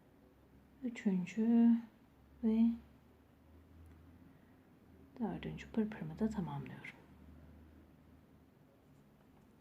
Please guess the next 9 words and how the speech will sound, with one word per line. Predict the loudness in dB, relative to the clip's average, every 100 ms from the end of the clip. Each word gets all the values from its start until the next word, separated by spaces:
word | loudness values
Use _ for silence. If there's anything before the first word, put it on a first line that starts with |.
| -20 -20 -20 -20 -20 -20 -20 -20 -20 -20 -20 -20 -20 -12 -2
Dört | 0 0 0
pırpırı | -4 -4 -8 0
tamamladıktan | 4 4 2 -6 -12 -10 -8 -6
sonra | 2 4 4 2 2 2 -2 -12 -20 -20 -8 2
buradan | 4 4 2 2 2 0 -14 -20 -20 -12 0
yandaki | 2 2 -2 -6
zürafaya | -2 -2 -2 -6 -8 -8 -6
geçiyorum. | -2 -2 -2 -2 0 4 4 4 2 -8 -20 -20 -20 -20 -20 -20 -20 -20 -20 -20 -20 -20 -20 -20 -20 -20 -20 -20 -20 -20 -20 -20 -20 -20 -20 -20 -20 -20 -20 -20 -20 -20 -20 -20 -20 -20 -20 -6
Ve | 2 4 4